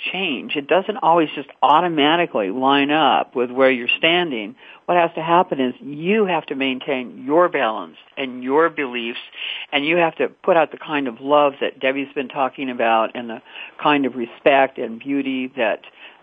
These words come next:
um, Gail has been talking about, and the kind of, like, availability of identification and Ken's contribution, and he's about to contribute more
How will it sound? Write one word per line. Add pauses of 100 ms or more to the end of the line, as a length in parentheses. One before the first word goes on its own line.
(120)
um, (280)
Gail
has
been
talking
about,
and
the (220)
kind
of,
like,
availability
of
identification
and (400)
Ken's (140)
contribution,
and
he's
about
to
contribute
more